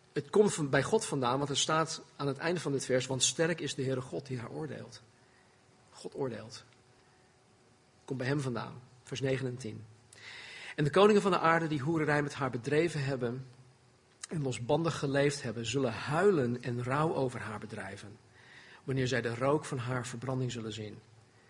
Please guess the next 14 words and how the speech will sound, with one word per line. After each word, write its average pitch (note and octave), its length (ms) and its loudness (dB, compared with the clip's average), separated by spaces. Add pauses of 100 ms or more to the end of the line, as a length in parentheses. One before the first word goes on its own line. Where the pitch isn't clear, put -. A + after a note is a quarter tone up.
(340)
Ze - 140 -2
blijven E3 280 6
van D3+ 140 0
verre G3 280 2
staan D#3+ 380 4
uit B2+ 160 -2
vrees E3 380 2
voor - 140 -6
haar D3+ 160 -2
pijniging C#3 640 0
en B2+ 100 -6
zeggen, B2 420 0 (380)
'Wee, D3 640 4 (280)
wee, A2+ 580 4